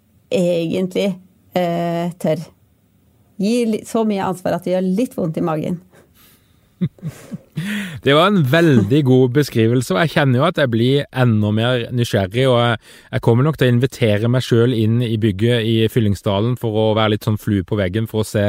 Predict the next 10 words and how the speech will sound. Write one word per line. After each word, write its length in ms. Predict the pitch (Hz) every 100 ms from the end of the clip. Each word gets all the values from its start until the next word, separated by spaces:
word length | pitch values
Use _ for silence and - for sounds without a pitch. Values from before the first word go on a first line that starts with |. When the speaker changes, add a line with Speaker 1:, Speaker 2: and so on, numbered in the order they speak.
| 104 - - - 117
Speaker 2:
hvordan 320 | 101 - 131
er 180 | 98 101
det 80 |
egentlig 460 | 101 95 104 107 123
dette 160 | 117 104
her 100 | 98
fungerer. 460 | 123 107 101 110 143
Men, 200 | 135 139 - - - 131
men 120 |
det, 100 | 156